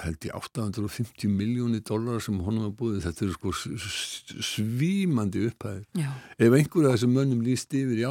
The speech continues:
Speaker 1: ég skal gera þetta, en ég gef, eh, peningana til góðgerðarmálefna eða stjórnarandstæðinga í Suður-Afríku eða mannréttindabaráttu“,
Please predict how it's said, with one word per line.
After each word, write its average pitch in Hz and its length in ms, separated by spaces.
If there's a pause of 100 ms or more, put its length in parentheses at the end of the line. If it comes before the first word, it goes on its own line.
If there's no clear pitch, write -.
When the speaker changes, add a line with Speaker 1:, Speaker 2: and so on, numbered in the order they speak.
(160)
Speaker 1:
ég 135 120
skal 127 240
gera 139 360
þetta, 135 200 (260)
en 120 80
ég 110 240
gef, 127 340 (140)
eh, 101 340 (260)
peningana 113 560
til 90 200
góðgerðarmálefna 131 960
eða 92 400
stjórnarandstæðinga 117 1080
í 92 140
Suður-Afríku 117 800
eða 82 100
mannréttindabaráttu“, 127 1040